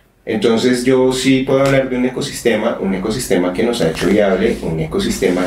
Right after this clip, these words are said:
que nos ha hecho exitosos en estos años de pandemia, o sea, i-, independientemente de todo, ha sido un tema exitoso,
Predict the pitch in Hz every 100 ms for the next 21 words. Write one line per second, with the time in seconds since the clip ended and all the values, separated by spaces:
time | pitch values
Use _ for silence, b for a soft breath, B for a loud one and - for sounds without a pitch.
0 | 90 110 98 98 85 82 - 95 113 -
1 | 95 127 151 117 98 98 - 117 107 110
2 | 120 - 95 - 80 90 - - 85 87
3 | 80 80 80 82 80 80 80 80 90 98
4 | 95 110 - 80 85 - - 85 - 101
5 | 90 95 98 B B B - 101 101 95
6 | 98 98 120 - 110 151 160